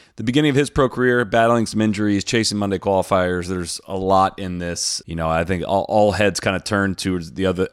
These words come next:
other three guys in that two thousand nineteen class, but, um, you know, Justin's route towards the P G A Tour has been,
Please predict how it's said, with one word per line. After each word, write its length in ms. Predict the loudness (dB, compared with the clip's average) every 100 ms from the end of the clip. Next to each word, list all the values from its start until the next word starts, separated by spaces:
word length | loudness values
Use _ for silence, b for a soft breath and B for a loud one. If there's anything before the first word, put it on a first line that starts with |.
| -4
other 180 | -4
three 240 | -4 -2 -4
guys 400 | 0 -2 -2 -4
in 80 | -8
that 180 | -10
two 140 | -10 -8
thousand 300 | -6 -6 -6
nineteen 340 | -8 -8 -8
class, 420 | 0 2 2 2
but, 220 | 0 -2 -2 B B B
um, 500 | -6 -2 0 -2 -4 -8
you 80 |
know, 100 | -8
Justin's 440 | -2 -2 0 -6 -2
route 320 | 2 2 0
towards 180 | -4 -6
the 60 |
P 120 | -6 -4
G 120 | -4
A 40 |
Tour 280 | -6 -4 -4
has 100 | -4
been, 320 | -6 -6 -6